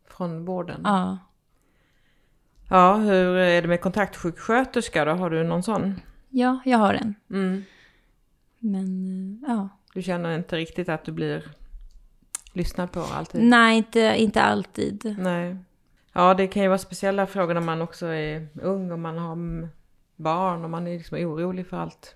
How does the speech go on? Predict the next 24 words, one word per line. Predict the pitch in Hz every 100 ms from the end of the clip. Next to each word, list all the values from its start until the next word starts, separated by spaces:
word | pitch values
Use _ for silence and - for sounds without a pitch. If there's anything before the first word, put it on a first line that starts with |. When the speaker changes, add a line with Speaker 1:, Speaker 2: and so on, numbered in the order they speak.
| _
Speaker 2:
Ja. | 226 214 208 214 -
Speaker 1:
Vad | - 175
som | 170
ska | 170 175
hända. | 170 175 180 175 _ _ _ _ _ _ _ _ _ _ _ _ _ _ _ _ -
Eh, | 240 226 214 196 185 180 175
men | 175 185 226 220 220
biverkningar | 214 220 180 175 247 302 - 294 254 160 131
då? | 135
Hur | 190 196 185 190 185 - - - - - _ -
känns | - 190 185
det? | 185 -
Vad | 180 185 185
har | 190
du |
för | 185
biverkningar? | 190 185 185 214 - 190 190 190 _
Speaker 2:
Just | - 233 - -
nu | 262 277 285 269 - _
så | - - 233
känns | 226 214 208
det | 196
ändå | 185 175
okej. | 165 - 202 180 208 240